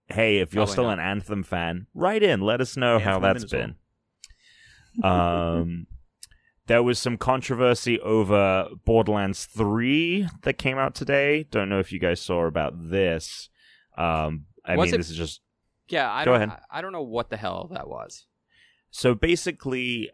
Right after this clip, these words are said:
Speaker 1: uh, two K and Take-Two, who are the parent company of, um, Borderlands three, they're also the parent company for Rockstar,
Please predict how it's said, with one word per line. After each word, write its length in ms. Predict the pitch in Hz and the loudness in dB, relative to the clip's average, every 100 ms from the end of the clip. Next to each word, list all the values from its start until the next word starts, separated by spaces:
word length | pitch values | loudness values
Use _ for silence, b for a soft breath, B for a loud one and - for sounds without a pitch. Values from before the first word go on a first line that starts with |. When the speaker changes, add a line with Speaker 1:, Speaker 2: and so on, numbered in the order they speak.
| - | -4
Speaker 1:
uh, 360 | 95 92 90 - - - - - | 0 0 0 -2 -6 -6 -14 -10
two 180 | - | -6
K 480 | 135 127 117 120 120 - | -2 0 0 0 -4 -8
and 140 | 95 | -8
Take-Two, 640 | 110 110 - - 101 101 | -2 -2 -2 -2 0 0
who 140 | 95 92 | 0 0
are 60 | |
the 80 | 87 | 0
parent 320 | - 95 92 | 0 0 -2
company 640 | 87 92 87 90 90 87 - | -2 -2 0 0 0 -2 -4
of, 560 | 87 82 80 76 76 - - | -2 0 0 -4 -8 -18 -10
um, 480 | 76 73 - - 76 _ _ | -6 -6 -8 -12 -16 _ _
Borderlands 520 | - 92 87 85 82 - | 4 4 4 0 -2 -6
three, 260 | 92 92 | -2 0
they're 140 | 85 82 | 2 0
also 420 | 87 90 - 87 | 0 -2 0 -2
the 100 | 78 | -2
parent 300 | 87 85 76 | -6 -6 -6
company 340 | 85 82 82 | -8 -6 -6
for 160 | 76 78 | -6 -10
Rockstar, 760 | 78 85 - - 87 78 82 | -4 -4 -4 -6 -2 -2 -4